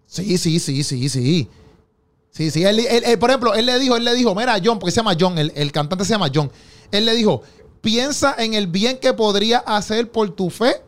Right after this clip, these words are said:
si te hicieras rico y famoso. Piensa en lo que podría hacer por Jesús si dejaras de hablar de Jesús.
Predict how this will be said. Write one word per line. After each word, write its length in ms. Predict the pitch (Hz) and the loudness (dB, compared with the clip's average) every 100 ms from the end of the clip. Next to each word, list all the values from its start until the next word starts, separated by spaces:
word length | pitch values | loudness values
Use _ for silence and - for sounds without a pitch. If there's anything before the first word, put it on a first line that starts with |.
| _ | _
si 220 | - 208 190 | -10 -6 -4
te 80 | |
hicieras 500 | 190 175 208 240 240 - | -4 -2 0 0 -4 -6
rico 500 | 175 214 202 139 110 - | 0 0 0 -6 -8 -6
y 140 | 233 | -4
famoso. 640 | 214 190 170 208 151 123 - _ _ _ - - | -2 -2 0 -2 -2 -8 -14 _ _ _ -14 -4
Piensa 420 | 233 254 294 302 | -2 -2 -4 -6
en 80 | 269 | -2
lo 140 | 247 | -2
que 100 | 226 | 0
podría 460 | 208 208 202 240 262 - | -2 -2 0 0 -2 -2
hacer 400 | 214 196 262 269 | -8 -2 -2 -2
por 180 | 240 208 | -2 -2
Jesús 460 | 185 175 311 339 - | -2 -2 -4 -4 -12
si 180 | - 214 | -8 -2
dejaras 420 | 185 175 202 214 | 0 0 0 -2
de 60 | 190 | -4
hablar 220 | 175 170 | -2 -2
de 100 | 175 | -2
Jesús. 280 | 165 127 | -2 -4